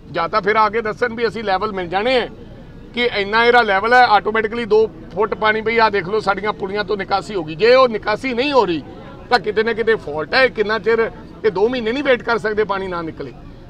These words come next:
ਸੋ ਮੈਨੂੰ ਲੱਗਦਾ, ਅ, ਅ, ਡੀਸੀ ਨੇ ਵਿਸ਼ਵਾਸ ਦਵਾਇਆ ਕਿ ਮੈਂ ਇੱਥੇ ਖੁਦ ਆਵਾਂਗੀ।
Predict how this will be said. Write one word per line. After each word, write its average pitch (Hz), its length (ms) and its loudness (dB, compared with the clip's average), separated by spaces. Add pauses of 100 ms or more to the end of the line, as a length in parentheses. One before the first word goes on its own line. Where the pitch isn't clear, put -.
ਸੋ 208 120 0
ਮੈਨੂੰ 196 240 -4
ਲੱਗਦਾ, 220 500 2
ਅ, 175 1300 -6
ਅ, - 20 -4
ਡੀਸੀ 165 340 -8
ਨੇ 214 240 0
ਵਿਸ਼ਵਾਸ 175 420 -4
ਦਵਾਇਆ 185 280 -2
ਕਿ 247 120 -4
ਮੈਂ 226 160 -4
ਇੱਥੇ 208 160 -6
ਖੁਦ 214 260 -2
ਆਵਾਂਗੀ। 208 460 0